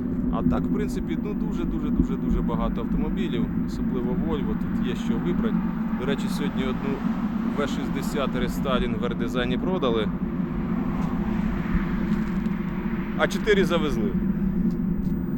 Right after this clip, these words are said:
Щось непорядок, треба швидше продавати. Більше заїжджає, ніж продаємо. Ось такі новини у нас на сьогодні, на дев'ятнадцяте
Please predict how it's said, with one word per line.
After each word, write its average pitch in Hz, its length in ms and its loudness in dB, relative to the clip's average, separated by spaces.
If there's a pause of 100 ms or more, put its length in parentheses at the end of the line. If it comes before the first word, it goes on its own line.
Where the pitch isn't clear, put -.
(880)
Щось - 260 6
непорядок, 113 560 4
треба 107 260 6
швидше - 320 4
продавати. 95 600 4 (220)
Більше 123 240 0
заїжджає, 123 640 2
ніж - 220 0
продаємо. 101 600 0 (2500)
Ось 160 120 0
такі 226 220 2
новини 170 340 6
у 180 60 4
нас 208 180 2
на 220 80 2
сьогодні, 202 520 2
на 170 120 2
дев'ятнадцяте 151 1120 0